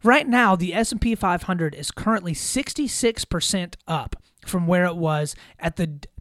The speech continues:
you know, the lows of the low last March when it crashed really, really hard at the beginning of the coronavirus pandemic.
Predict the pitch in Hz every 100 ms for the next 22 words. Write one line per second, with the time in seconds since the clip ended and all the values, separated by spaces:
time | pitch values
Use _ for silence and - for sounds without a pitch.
0 | 220 196 160 147 156 151 160 160 175 190
1 | 185 185 180 170 160 156 165 151 143 160
2 | 156 147 165 143 139 - 143 - - 156
3 | 135 - 156 156 147 151 143 151 135 135
4 | 139 147 143 139 135 - 175 175 151 131
5 | 117 - - 113 104 64 -